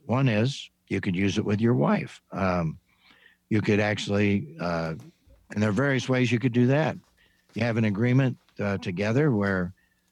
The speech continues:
you both, um, read the passage ahead of time, and then you sit down, you watch the video, and you read the question and discuss application.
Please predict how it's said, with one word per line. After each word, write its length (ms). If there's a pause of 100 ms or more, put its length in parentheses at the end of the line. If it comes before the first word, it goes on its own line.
(120)
you 220
both, 600
um, 520 (640)
read 200
the 80
passage 500
ahead 240
of 100
time, 420 (720)
and 440
then 140
you 120
sit 220
down, 340
you 100
watch 280
the 60
video, 460
and 100
you 120
read 200
the 180 (100)
question 480
and 160
discuss 420
application. 720